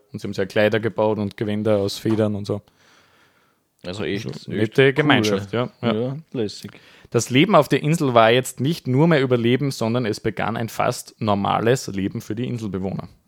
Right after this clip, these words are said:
Speaker 1: Also ja, fast normal, ja. Doch trotzdem starben viele der Sklaven über die Jahre auf der Insel natürlich. Ein weiteres Problem war das Begraben.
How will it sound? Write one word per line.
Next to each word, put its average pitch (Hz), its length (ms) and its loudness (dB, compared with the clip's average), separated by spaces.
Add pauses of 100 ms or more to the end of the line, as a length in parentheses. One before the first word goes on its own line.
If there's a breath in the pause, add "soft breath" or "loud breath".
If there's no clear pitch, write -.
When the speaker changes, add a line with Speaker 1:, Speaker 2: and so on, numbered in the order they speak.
Speaker 1:
Also - 180 -10
ja, 98 120 -2 (120)
fast - 360 -2
normal, 104 360 2
ja. 104 200 -2 (1200 loud breath)
Doch 123 160 -4
trotzdem 156 480 2
starben 113 360 2
viele 117 280 -2
der 110 120 0
Sklaven 104 380 -2
über 113 200 -2
die 110 100 0
Jahre 101 360 0
auf 92 100 -6
der - 120 -10
Insel 90 260 -12
natürlich. - 500 -16 (540 soft breath)
Ein 113 140 -2
weiteres 143 420 4
Problem 123 560 0
war 110 140 6
das - 380 0
Begraben. 107 720 0